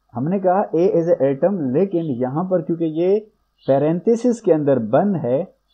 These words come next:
इस वजह से हम इसको लिस्ट कहते हैं। देखें, पैरेंथेसिस के अंदर बंद,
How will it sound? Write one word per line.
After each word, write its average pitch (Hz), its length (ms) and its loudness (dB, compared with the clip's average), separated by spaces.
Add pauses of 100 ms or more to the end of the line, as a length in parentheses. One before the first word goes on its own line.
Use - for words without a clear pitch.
(120)
इस 196 220 2
वजह 123 340 2
से 165 460 -2 (500)
हम 180 160 -2
इसको 156 440 -4 (440)
लिस्ट 208 300 2
कहते 104 320 -6
हैं। 90 280 -14 (3250)
देखें, 101 260 -8
पैरेंथेसिस 107 680 -6
के 110 100 -6
अंदर 92 220 -10
बंद, - 200 -18